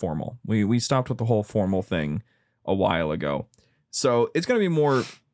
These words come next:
bouncing around, talking about whatever comes to mind. As you can see from this episode, it is not exactly coherent in any way, shape, or form.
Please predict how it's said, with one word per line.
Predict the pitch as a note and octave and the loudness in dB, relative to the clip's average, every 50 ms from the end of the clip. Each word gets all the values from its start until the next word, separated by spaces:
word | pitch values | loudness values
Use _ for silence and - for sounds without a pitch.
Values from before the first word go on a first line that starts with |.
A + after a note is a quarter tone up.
| _ _ - | _ _ -6
bouncing | C3+ A#2 G#2 B2 A2+ A#2 A#2+ A#2 - B2+ A2+ | -6 -2 0 0 0 0 0 0 0 0 2
around, | G#2+ G#2+ G#2 G#2 G#2+ G#2+ G#2+ - - - _ _ | 2 2 2 2 2 2 0 -2 -8 -14 _ _
talking | - - A#2 A2+ - A2 G#2+ | -2 0 0 0 0 0 2
about | G#2 G#2 | 2 2
whatever | G#2 G2+ G#2 G#2+ G#2 | 2 2 0 0 -2
comes | - A#2 G#2+ G#2+ - | -2 -2 -2 -2 -2
to | G2+ | -4
mind. | F#2 F#2 G2 G2 G#2 G#2 - - _ _ _ - - - - - _ _ - - - | -4 -2 -2 -2 -2 -2 -4 -10 _ _ _ -20 -20 -20 -20 -20 _ _ -14 -4 0
As | A#2+ B2 B2 C3 | 2 2 4 2
you | B2 A2+ | 2 2
can | B2 A2+ | 2 0
see | A2 - A2 G2 | 0 0 0 2
from | G#2+ G#2 | 2 2
this | G2+ G2 G#2+ | 2 2 2
episode, | G2+ G2+ G2+ - G#2+ G#2 G#2 | 0 2 2 2 2 2 2
it | G2+ G#2 | 2 0
is | G2+ G2 | 0 0
not | G#2+ G#2 G#2 | 2 2 0
exactly | G#2 G2+ A2 G#2 G2+ - A2 G#2 G2 - - | 0 0 0 -2 0 0 0 0 0 -2 -2
coherent | - - G#2 G#2 - G#2+ G2+ G2 G#2+ A2+ - | -2 0 -2 0 2 2 2 4 2 2 2
in | A#2 A#2 | 0 0
any | A2+ A2+ A2 | 2 2 2
way, | A2+ A2+ | 2 2
shape, | A2+ A2+ B2 G#2 | 2 2 0 -2
or | A#2+ | -2
form. | - - A#2+ A#2+ B2 | -2 0 0 0 0